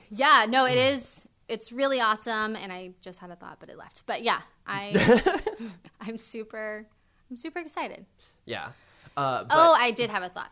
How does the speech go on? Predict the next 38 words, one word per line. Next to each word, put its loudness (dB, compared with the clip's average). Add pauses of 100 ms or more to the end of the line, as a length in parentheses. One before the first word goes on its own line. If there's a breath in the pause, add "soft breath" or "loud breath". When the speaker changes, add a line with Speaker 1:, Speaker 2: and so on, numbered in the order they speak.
(120)
Speaker 2:
Go 0
ahead. -2 (460)
Speaker 1:
And 2
it's -2
just -8
gonna -4
be -6
so -6
easy -8 (240)
to -14
market -12
it -10 (220)
because -12
we -10
have -6
a -6
<laughs> -16
built-in -6
community. -6
So -2
it's -6
like, -2 (260 loud breath)
Speaker 2:
Mm-hmm. -8
Speaker 1:
yes, 6
I'm -2
going -2
to -12
really -8
focus -12
on -12
S -12
E -10
O -8
and -12
getting -12
it -16
on -14
Google. -6